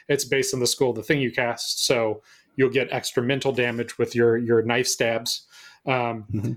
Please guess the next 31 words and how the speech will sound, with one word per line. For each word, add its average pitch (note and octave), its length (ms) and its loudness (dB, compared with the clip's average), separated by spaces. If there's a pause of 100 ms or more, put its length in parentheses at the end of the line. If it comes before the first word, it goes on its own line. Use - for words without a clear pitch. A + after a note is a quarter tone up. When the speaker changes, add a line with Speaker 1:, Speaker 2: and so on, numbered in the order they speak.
Speaker 1:
the D3 200 6
real E3 200 4
tricky E3+ 280 0
part D3 280 0
is C3 600 2
the A#2+ 560 2
kind B2 200 0
of G#2 160 -4
spell - 640 0
strike A#2+ 420 0
and A#2 120 -6
how A#2 120 0
important A2 280 -4
that A#2 180 0
is B2 180 0
to - 80 0
you, C#3 120 4
because B2 400 0
there A#2+ 160 0
are A#2 40 -2
just A2+ 300 -4
not A2 180 -2
that A2 140 -4
many G#2+ 200 -4
illusion G#2 360 -4
spells G#2 360 0
that G#2+ 120 -2
work G#2 320 -4
well A2+ 180 4
with A#2 200 2
it. C3+ 180 0